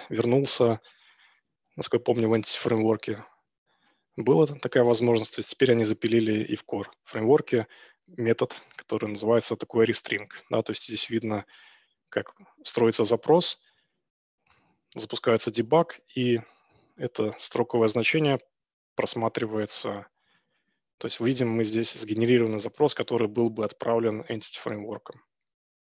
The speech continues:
Ну и будет, собственно, отправлен. Да. Также упростилось несколько логирования. То есть теперь, насколько я по-, насколько я понимаю, в Entity фреймворке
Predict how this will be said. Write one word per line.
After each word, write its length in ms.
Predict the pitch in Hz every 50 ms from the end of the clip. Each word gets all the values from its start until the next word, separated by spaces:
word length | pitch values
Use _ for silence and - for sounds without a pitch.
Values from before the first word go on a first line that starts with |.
| _ _
Ну 80 | 156 139
и 20 |
будет, 260 | 104 113 110 - -
собственно, 360 | - - - - - - 120
отправлен. 580 | 110 107 - _ 110 107 104 104 107 113 110 113
Да. 160 | 110 113 113 113 _ _ _ _ _ _ _ _ _ _ _ _ _ _ _ _ - _
Также 260 | - 120 117 104 113
упростилось 760 | 113 101 - 110 107 - - - 123 117 110 107 - - - -
несколько 420 | - 113 107 - - 110 - - 117
логирования. 760 | 107 107 104 110 127 147 165 160 165 156 160 165 165 147 - _ _ _ _ _ _ _ _ _ _ _ _ _ _
То 100 | - -
есть 140 | 110 - -
теперь, 340 | - - _ 127 131 123 123 _ _ _ _ _ _ _ _ _ _ _
насколько 360 | - - - - - - -
я 40 | 127
по-, 200 | - - 143 139 _ _ _ _ _ -
насколько 340 | - - - - 135 127
я 40 | -
понимаю, 520 | - 131 127 123 123 123 120 113 113 110 110
в 180 | - - -
Entity 280 | 127 113 - - - -
фреймворке 760 | - - 123 113 117 120 117 117 - - 117 107 110 107